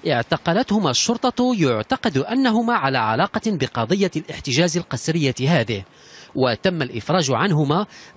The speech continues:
بكفالة إلى حين اكتمال التحقيق في مزاعم العمل القسري والعبودية لم يسبق لها مثيل منذ إلغاء بريطانيا تجارة الرق كليا في مطلع القرن التاسع عشر.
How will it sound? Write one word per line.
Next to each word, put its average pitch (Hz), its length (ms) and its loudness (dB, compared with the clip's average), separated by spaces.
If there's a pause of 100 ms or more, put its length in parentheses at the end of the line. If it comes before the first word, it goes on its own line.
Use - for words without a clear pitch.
بكفالة 190 640 0
إلى 139 460 0
حين 277 280 0
اكتمال 180 460 -2
التحقيق 202 560 -2
في 156 260 0
مزاعم 156 500 0
العمل 147 440 0
القسري 143 440 -2
والعبودية 143 760 0 (420)
لم 196 280 0
يسبق 175 460 -2
لها 226 200 2
مثيل 185 360 0
منذ 190 440 0 (100)
إلغاء 147 420 -2
بريطانيا 165 600 0 (400)
تجارة 220 520 2
الرق 139 420 -2
كليا 175 640 0
في 123 340 0
مطلع 147 380 -2
القرن 180 400 -2
التاسع 139 480 -2
عشر. 120 280 -4